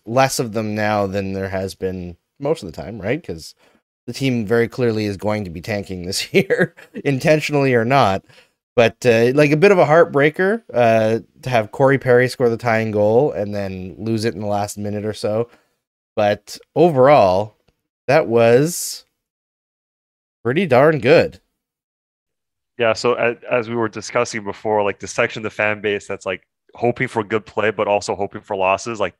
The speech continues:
Speaker 2: this is the kind of game for them.
Speaker 1: Exactly, exactly. This is almost exactly what you wanna see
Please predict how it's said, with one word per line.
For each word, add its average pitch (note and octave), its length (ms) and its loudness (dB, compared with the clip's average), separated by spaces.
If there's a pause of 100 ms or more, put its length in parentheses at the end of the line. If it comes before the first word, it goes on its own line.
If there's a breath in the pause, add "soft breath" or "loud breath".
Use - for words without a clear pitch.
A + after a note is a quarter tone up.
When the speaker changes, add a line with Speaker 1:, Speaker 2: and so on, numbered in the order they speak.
(120)
Speaker 2:
this G2+ 160 -8
is F#2+ 100 -16
the G2+ 100 -4
kind F#2+ 200 -4
of F#2 40 -12
game F#2 160 -8
for F2 140 -12
them. E2 220 -14 (280)
Speaker 1:
Exactly, A2 840 0 (100)
exactly. G2 580 -6
This C3+ 160 -4
is E3 140 -4
almost E3 400 0
exactly C3 400 0
what C#3 140 0
you B2 80 -4
wanna A2 260 -2
see A#2 540 -2